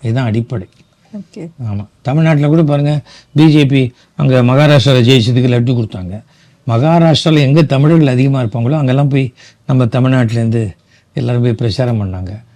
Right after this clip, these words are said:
Speaker 1: அந்த இடம் தோத்து போச்சு. அவ்வளோ பிரபலமா நம்ம,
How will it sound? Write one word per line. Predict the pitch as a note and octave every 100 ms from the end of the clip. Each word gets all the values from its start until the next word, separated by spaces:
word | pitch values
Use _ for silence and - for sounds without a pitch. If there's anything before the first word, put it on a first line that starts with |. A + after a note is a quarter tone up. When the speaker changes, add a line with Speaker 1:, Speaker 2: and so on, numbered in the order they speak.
| _ _
Speaker 1:
அந்த | B2+ C3 C#3+
இடம் | D#3
தோத்து | C#3 B2 A2
போச்சு. | G2+ - D#2+ _ - - _ - - D4 _ _ _ _ - - - - A2+
அவ்வளோ | B2+ E3+ F#3+
பிரபலமா | D3+ D3+ F3+ F#3+ D#3+
நம்ம, | A#2+ G#2